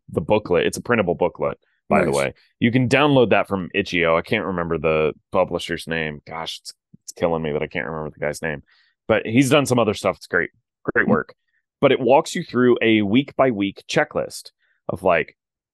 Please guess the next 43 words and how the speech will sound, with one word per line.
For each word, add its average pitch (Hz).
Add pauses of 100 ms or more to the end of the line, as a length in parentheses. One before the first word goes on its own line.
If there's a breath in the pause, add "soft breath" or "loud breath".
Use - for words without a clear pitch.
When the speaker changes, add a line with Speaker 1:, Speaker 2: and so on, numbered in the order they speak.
(280)
Speaker 1:
s-, -
just -
sit -
down, 110 (260)
make, 117 (180)
like, 107
an 104
idea 101
board, 76 (100)
or, 95 (100)
you 101
know, 80
like, 90
in 95
the 90
fashion 101
industry, 87
they 82
call 82
it 78
a -
lookbook. 73 (480 soft breath)
You -
know, 101
just 104 (800)
get 143
a 190
bunch 170
of 127
images, 80 (220)
get 135
a -
bunch 156
of, 127
like, 110 (100)
stories, 78 (260)
maybe 170
even 165
think 143
of, 117
like, 107
"I 143
want 113